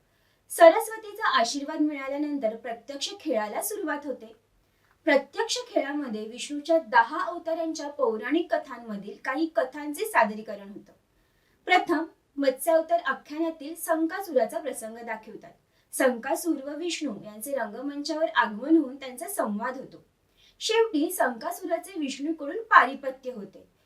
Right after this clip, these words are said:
व तेथे मत्स्य अवतार संपतो. देवदानवांचे युद्ध म्हणजे दशावतारी नाटकातील प्रमुख आकर्षण होय. यानंतर कुर्म, वराह आणि इतर अवतार यांची फक्त सोंगेच दाखवतात. तळ कोकणातील दशावतारी खेळांचे स्वरूप यापेक्षा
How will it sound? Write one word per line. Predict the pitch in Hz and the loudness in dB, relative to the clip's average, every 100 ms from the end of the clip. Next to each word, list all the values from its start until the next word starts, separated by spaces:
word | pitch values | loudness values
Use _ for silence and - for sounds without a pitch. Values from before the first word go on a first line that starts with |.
| _ | _
व | 247 | -2
तेथे | 254 240 208 311 359 | 2 2 2 -2 0
मत्स्य | 240 208 - | 0 -2 -6
अवतार | 220 208 269 | -10 -8 -8
संपतो. | 330 320 208 196 - _ _ _ _ _ - | -6 -6 -8 -8 -16 _ _ _ _ _ 6
देवदानवांचे | 220 269 311 311 302 302 311 339 | 12 12 10 2 0 -4 -6 -2
युद्ध | 302 294 262 | -2 -4 -6
म्हणजे | 247 233 254 247 320 247 | -6 -6 -10 -8 -6 2
दशावतारी | 240 214 233 233 - 277 | 2 2 -4 -10 -6 2
नाटकातील | 339 254 202 - 302 381 403 | 4 4 2 -8 -10 -8 -10
प्रमुख | 427 370 370 381 | -6 -6 -4 2
आकर्षण | 247 220 202 - 196 - | 2 2 -4 -8 -12 -18
होय. | - _ _ _ - | -20 _ _ _ 2
यानंतर | 254 254 254 247 262 | 4 4 -2 -4 -4
कुर्म, | 262 285 269 262 247 226 226 226 | -4 -10 -10 -10 -6 -6 -6 -4
वराह | 233 262 285 233 226 | -2 0 0 -4 -6
आणि | 254 320 - | -4 -6 -8
इतर | 240 208 330 330 | -12 2 2 2
अवतार | 302 - 233 214 - | -8 -2 -2 -2 -6
यांची | 247 254 285 339 | -8 -6 -6 0
फक्त | 339 - 415 | 0 -2 -8
सोंगेच | - 285 262 262 | -2 0 4 4
दाखवतात. | 220 202 190 175 - _ _ _ _ _ _ _ 330 | 2 -10 -12 -20 -20 _ _ _ _ _ _ _ 10
तळ | 339 370 | 10 8
कोकणातील | 427 403 349 359 403 285 | -2 -6 -6 -6 -8 0
दशावतारी | 254 - 262 262 294 320 | 0 0 -6 -8 -10 -10
खेळांचे | 294 269 277 311 | -10 -10 -8 -8
स्वरूप | 320 285 403 269 | -8 -8 -10 -4
यापेक्षा | 269 269 320 330 | 2 2 0 -6